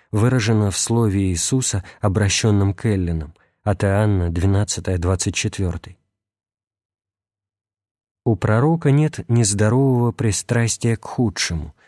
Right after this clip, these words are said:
которое заставило бы его сосредоточиться только на катастрофе.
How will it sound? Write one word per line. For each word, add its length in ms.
которое 460
заставило 640
бы 140
его 280
сосредоточиться 1120
только 480
на 100
катастрофе. 800